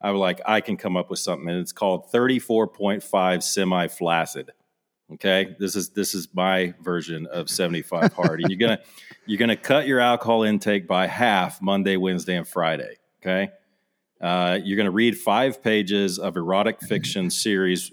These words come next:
from erotic fiction series writer E L James, better known, uh, you know, known for Fifty Shades of Grey and all that.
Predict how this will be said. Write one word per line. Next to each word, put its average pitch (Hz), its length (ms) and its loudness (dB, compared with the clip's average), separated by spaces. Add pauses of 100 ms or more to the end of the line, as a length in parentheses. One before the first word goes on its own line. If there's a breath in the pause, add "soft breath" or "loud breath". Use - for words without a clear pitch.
from 101 200 0
erotic 104 360 2
fiction 101 340 -2
series 90 440 -2
writer 90 300 0
E 92 160 0
L 98 160 0
James, 90 440 -2
better 90 220 -2
known, 85 200 -4
uh, 87 180 -4
you 90 120 -6
know, 82 180 -8 (120)
known 90 300 0
for 82 360 -8
Fifty 95 220 -6
Shades 87 320 -6
of 78 100 -12
Grey 82 320 -6
and 80 80 -10
all 80 160 -8
that. 80 220 -10